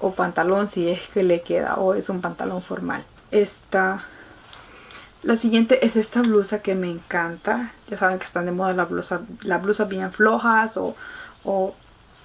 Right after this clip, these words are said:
anchas o muy cómodas. Y me gustó el detalle de las mangas y están cortadas de esta forma o, o ese corte y tienen así.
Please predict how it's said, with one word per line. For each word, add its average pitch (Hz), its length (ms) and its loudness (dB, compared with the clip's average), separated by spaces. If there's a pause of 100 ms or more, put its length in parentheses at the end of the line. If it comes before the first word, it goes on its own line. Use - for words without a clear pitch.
(140)
anchas 185 480 2
o 170 240 0
muy 185 240 -2
cómodas. 190 520 0 (920)
Y 214 100 6
me 214 120 6
gustó 214 360 6
el 233 80 4
detalle 220 560 4 (380)
de 190 180 4
las 185 260 2
mangas 185 480 2
y 190 240 0
están 175 600 -4 (1900)
cortadas 202 480 4
de 185 100 0
esta 175 240 -2
forma 175 500 -2
o, 175 340 2
o 175 100 0
ese 175 220 -6
corte 190 500 0
y 208 220 0
tienen 185 420 -2
así. 180 480 -8